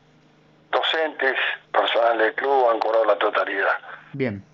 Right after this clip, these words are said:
Speaker 1: Y, y jugadores y parte de técnicos de amateur, juvenil. A ver, yo te cuento esto. El club
Speaker 2: Sí.
Speaker 1: tiene seiscientos sesenta empleados en total, contando plantel profesional y todo.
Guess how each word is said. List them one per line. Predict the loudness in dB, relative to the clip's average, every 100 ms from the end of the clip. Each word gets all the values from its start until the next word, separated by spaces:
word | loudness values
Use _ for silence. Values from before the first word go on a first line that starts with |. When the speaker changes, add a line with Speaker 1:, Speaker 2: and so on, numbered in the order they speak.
| -12
Speaker 1:
Y, | -8
y | -6 -6 -4 -2
jugadores | 0 4 4 6 4 2 0 0 -2 -4
y | -10
parte | -4 0 0 2
de | -2 -2
técnicos | -4 -4 -4 -2
de | 0
amateur, | 2 2 2 2 2
juvenil. | 0 -2 -2 0
A | 2
ver, | 2 0
yo | -4
te | -2
cuento | -2 -2 -4
esto. | -6 -6
El | -8
club | -4 -4 -4 -6 -12 -6
Speaker 2:
Sí. | -4 -4 -10 _ -6
Speaker 1:
tiene | -2 0 0 0
seiscientos | 0 0 -2 -2 -4 -4
sesenta | -2 -2 0 -2
empleados | -2 -2 0 0 -2
en | -4
total, | -4 -4 -4
contando | -4 -2 -2 0
plantel | 0 -2 -2
profesional | -4 -6 -6 -4 -2 -2 -2
y |
todo. | -4 -4 -4